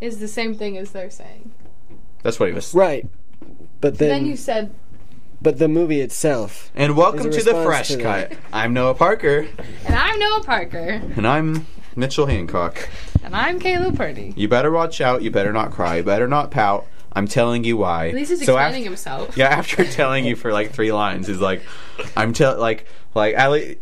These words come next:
Speaker 2: at least he's, like, clarifying. Like, "Don't worry, I'm, I'm getting to the point
Speaker 3: He
Speaker 2: here."
Speaker 3: gives an explanation. I appreciate that.
Speaker 2: Santa Claus is coming to town. So it's kinda like, uh, when your mother-in-law comes to town and,
Speaker 3: <laughs>
Speaker 2: and you have to be on your best behavior.
Speaker 3: Remember how we talked about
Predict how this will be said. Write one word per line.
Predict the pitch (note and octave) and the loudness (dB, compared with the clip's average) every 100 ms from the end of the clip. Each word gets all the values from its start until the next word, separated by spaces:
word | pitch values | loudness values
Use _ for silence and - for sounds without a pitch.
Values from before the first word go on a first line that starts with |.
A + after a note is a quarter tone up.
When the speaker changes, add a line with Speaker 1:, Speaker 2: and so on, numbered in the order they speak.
| - | -2
Speaker 2:
at | - C3+ | 2 2
least | D3 C#3 | 2 0
he's, | B2 | 2
like, | G#2+ G2 | 2 2
clarifying. | A#2 G#2+ G2 F#2+ F2 D#2 | 2 4 2 -2 -2 -2
Like, | - | 2
"Don't | A#2 A#2 | 2 4
worry, | B2+ A2+ G2 | 2 2 2
I'm, | G2+ G2 | 0 0
I'm | A2 | 0
getting | A2 - B2+ | 4 4 2
to | - | -2
the | A2+ | -6
point | G2+ B2 A#2+ | -2 -2 0
Speaker 3:
He | |
Speaker 2:
here." | D3+ G#3 | 4 2
Speaker 3:
gives | F#3 | 4
an | E3 | 0
explanation. | E3 C#3 A2 G2 A#2 C#3 - | 0 -4 -4 -4 -6 -6 -6
I | |
appreciate | C#3+ C3 - G#2 | -6 -4 -2 -4
that. | G#2 A2+ - | -2 -4 -4
Speaker 2:
Santa | - C3+ B2+ | 0 2 2
Claus | A#2 A#2 G#2+ G2 | 2 2 2 0
is | G2 | -2
coming | - F#2+ F2+ E2+ | -2 0 0 -2
to | |
town. | F2 D#2 - - - - - - - - - | -4 -4 -6 -6 -6 -6 -6 -6 -6 -6 -6
So | - A2+ | 0 0
it's | A2+ | 2
kinda | E3 D3 | 2 2
like, | C3 A#2+ - | 2 2 0
uh, | G#2+ G2+ | 0 2
when | G2+ G#2 | 2 0
your | F#2+ | 2
mother-in-law | G2 G2 G2 F#2 F2+ F2 | 2 2 0 0 0 0
comes | F#2 F2+ | 0 -2
to | F2+ | -2
town | E2+ F#2+ F2 F2 E2 | -2 -2 0 -2 -2
and, | D#2+ F2 G#2 - - E3 | -2 -2 -2 -4 -4 -4
Speaker 3:
<laughs> | F#3+ | -4
Speaker 2:
and | - G#2 | -2 0
you | G2+ | 2
have | G2 | 0
to | - | 0
be | F#2+ | 0
on | F#2 F#2+ | 0 0
your | F2+ | 0
best | F2 - | -2 -2
behavior. | E2 F2 D#2 C#2+ E2+ - - - | -4 -4 -4 -6 -6 -6 -6 0
Speaker 3:
Remember | D#3+ E3 E3 | 2 2 2
how | D#3 | 2
we | C#3 | 0
talked | C3+ C#3 C#3 | 0 -2 2
about | C3+ | 0